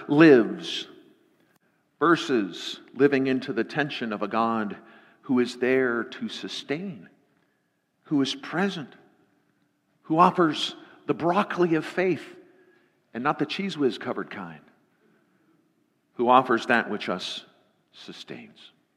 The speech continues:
And balanced against how food and table fellowship informs how we think about God, this series is gonna invite us to consider how God impacts how we think about the table.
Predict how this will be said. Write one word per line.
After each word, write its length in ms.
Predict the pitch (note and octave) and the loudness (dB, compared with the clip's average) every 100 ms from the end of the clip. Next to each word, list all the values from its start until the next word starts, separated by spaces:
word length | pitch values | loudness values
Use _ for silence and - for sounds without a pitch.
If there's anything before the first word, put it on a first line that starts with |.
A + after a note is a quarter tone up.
| _ _ _ _ _ _ _ - - - | _ _ _ _ _ _ _ -20 -20 -2
And 120 | D3+ | 4
balanced 440 | E3 G#3 C4+ A#3+ - | 10 10 10 6 4
against 380 | D3+ C#3+ - - | 6 6 4 -6
how 300 | - E3 G#3 | 6 8 8
food 340 | - G3+ G#3+ | 4 4 6
and 140 | F3+ | 4
table 260 | E3+ E3+ D#3 | 4 4 6
fellowship 460 | - D#3 D3 E3 C#3 | 8 8 8 2 -2
informs 340 | - E3+ - | 2 0 2
how 140 | D#3 | 2
we 100 | D#3 | 2
think 240 | C#3 F#3 E3+ | 2 0 0
about 300 | C#3+ B2 - | 4 4 6
God, 420 | F#3+ E3+ C#3+ - - - | 10 10 10 4 -10 2
this 120 | A3+ | 4
series 320 | - A3+ G#3+ G3+ | 6 4 4 4
is 120 | - | 8
gonna 160 | F3+ | 8
invite 360 | F3+ E3 D3 E3 | 8 6 8 8
us 120 | F3 | 6
to 100 | - | 0
consider 540 | G3+ G3+ - A#2+ D#3 - - - | 0 0 2 4 4 2 -6 2
how 280 | E3+ D#3+ | 8 10
God 560 | D#3+ - F#3 A#3+ D3+ E3 | 8 10 12 12 12 12
impacts 640 | F3+ E3 F#3 - D3+ F3+ - | 8 4 0 6 6 6 6
how 200 | D3 E3 | 8 8
we 120 | F3+ | 6
think 340 | E3+ C#3+ D3+ - | 2 -2 2 8
about 560 | E3 - A#2 C#3+ - | 8 10 10 8 4
the 120 | C#3 G3+ | 2 2
table. 720 | - - B3+ A#3 - E2 | 2 0 2 2 0 -2